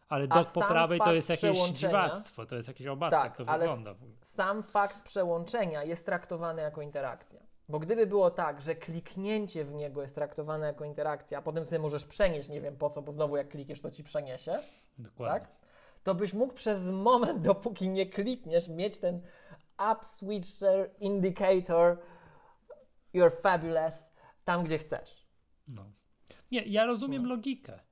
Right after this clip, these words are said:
Speaker 1: bo gdyby, bo ta logika jest taka, że to jest traktowane jako jedna płachta. Jak ja bym miał mieć teraz tego doka w połowie tej płachty, to to jest bez sensu.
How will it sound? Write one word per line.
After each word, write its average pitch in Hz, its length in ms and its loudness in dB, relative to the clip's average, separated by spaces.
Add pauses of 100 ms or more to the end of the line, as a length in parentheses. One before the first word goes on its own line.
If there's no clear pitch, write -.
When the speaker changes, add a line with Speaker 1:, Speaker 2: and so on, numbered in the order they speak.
(120)
Speaker 1:
bo 151 160 -4
gdyby, 185 480 -4
bo 180 160 -6
ta 185 140 -4
logika 190 320 -6
jest - 160 -6
taka, 196 220 -4
że 165 120 -6
to 180 80 -8
jest 165 140 -8
traktowane 190 460 -6
jako - 140 -8
jedna 202 280 -6
płachta. 120 580 -8 (400)
Jak 147 220 -4
ja 226 120 -4
bym 233 180 -6
miał 208 120 -6
mieć 190 200 -8
teraz 180 220 -6
tego 160 200 -6
doka 185 320 -4
w - 100 -12
połowie 202 400 0
tej 113 180 -10
płachty, 120 600 -10 (800)
to 147 100 -12
to 147 80 -10
jest 170 180 -6
bez - 200 -8
sensu. - 440 -8